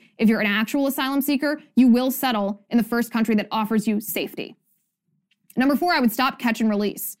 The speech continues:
Th-, this should be a no-brainer. It's actually remarkable that this is, that this is a policy in our country, that Biden has,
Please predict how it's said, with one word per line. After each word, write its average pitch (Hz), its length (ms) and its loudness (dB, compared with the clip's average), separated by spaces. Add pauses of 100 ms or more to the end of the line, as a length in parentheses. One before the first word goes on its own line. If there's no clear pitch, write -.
(640)
Th-, 226 160 2
this 285 180 4
should 339 120 4
be 294 80 4
a 277 40 2
no-brainer. 233 480 2
It's 208 100 -4
actually 226 240 0
remarkable 214 480 0
that 202 100 -2
this 208 160 -2
is, 208 240 -4 (280)
that 233 120 0
this 233 140 -2
is 220 100 4
a 214 40 -2
policy 294 400 2
in 220 80 0
our 208 80 -2
country, 240 340 0
that 208 160 2
Biden 214 320 2
has, 208 420 2